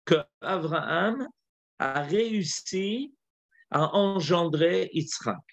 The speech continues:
Je m'explique. En réalité, quand un homme a des enfants, on ne sait pas encore ce qu'il a engendré.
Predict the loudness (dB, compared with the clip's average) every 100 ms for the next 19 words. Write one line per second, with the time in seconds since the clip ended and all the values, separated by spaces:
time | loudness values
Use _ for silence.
0 | _ _ _ _ _ _ _ _ _ _
1 | -4 2 2 2 -2 -8 -2 0 0 -6
2 | -20 _ _ _ _ _ _ _ _ _
3 | _ _ -20 -2 2 6 6 6 2 0
4 | 0 2 2 2 _ _ _ _ _ _
5 | _ _ _ _ 2 4 2 2 0 0
6 | 0 0 0 -2 -4 0 2 2 -2 -8
7 | _ _ _ _ _ _ 2 4 2 0
8 | -4 -2 0 0 0 0 -2 -2 -6 -4
9 | 0 0 0 -4 -6 -6 -8 -6 0 0
10 | 0